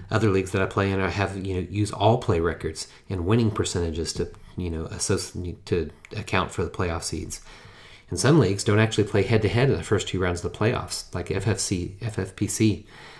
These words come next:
Uh, all four teams that enter the playoffs in week one and week two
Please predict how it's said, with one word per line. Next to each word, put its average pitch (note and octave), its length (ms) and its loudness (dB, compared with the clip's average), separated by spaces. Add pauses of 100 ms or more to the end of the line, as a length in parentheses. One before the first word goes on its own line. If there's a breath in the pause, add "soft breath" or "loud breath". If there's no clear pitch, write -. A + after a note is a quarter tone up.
(160 loud breath)
Uh, F2 220 -4 (180)
all G#2 220 2
four G#2 260 4
teams G2+ 320 2
that - 100 2
enter G2+ 240 4
the F2+ 60 0
playoffs G#2 460 2
in F2 100 0
week F#2 200 -4
one F#2+ 280 2
and F#2+ 180 -2
week F2+ 220 -4
two G2 360 2